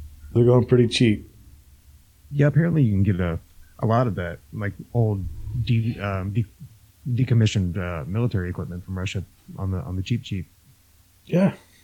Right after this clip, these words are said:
Speaker 1: Yeah.
Speaker 2: I have no, I have no need for any decommissioned anything, though. Like, I, I, you know, path of nonviolence over here. So, um, what do I, what do I need that for? I don't even want anything that was involved in a violent act,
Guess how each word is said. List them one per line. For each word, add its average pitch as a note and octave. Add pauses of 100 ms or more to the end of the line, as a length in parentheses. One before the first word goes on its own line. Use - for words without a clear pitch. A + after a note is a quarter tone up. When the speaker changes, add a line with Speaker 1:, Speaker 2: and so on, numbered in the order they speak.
(560)
Speaker 1:
Yeah. C#3+
Speaker 2:
I C3+
have C3
no, B2
I A#2+
have C3+
no A2+
need A2
for F2+ (400)
any G2
decommissioned F#2 (440)
anything, C3
though. -
Like, E2+
I, E2
I, F2
you F2
know, E2+ (540)
path A#2
of G2+
nonviolence G2
over E2
here. G2
So, F2
um, F#2
what G2
do F#2+
I, F#2 (280)
what G#2+
do G2
I F2+
need F#2+
that F#2+
for? -
I -
don't G#2+
even G#2
want G2+
anything F#2+
that F2+
was E2+
involved G#2
in D#2+ (260)
a -
violent D#2
act, -